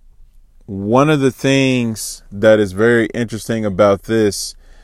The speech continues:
is the Messiah says, "They will hate you for the sake of my name." And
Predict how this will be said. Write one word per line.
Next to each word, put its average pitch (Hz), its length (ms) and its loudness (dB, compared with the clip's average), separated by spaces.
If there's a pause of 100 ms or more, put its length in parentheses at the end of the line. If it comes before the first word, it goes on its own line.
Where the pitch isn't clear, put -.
(140)
is 101 160 -4
the 98 60 -6
Messiah 120 580 2
says, 113 720 0 (540)
"They 104 200 4
will 98 260 2
hate 127 420 0
you 113 580 -2 (680)
for 113 280 -2
the 98 100 -2
sake 117 340 -2
of 104 140 -4
my 101 220 0
name." 80 400 -8 (2750)
And 95 760 -6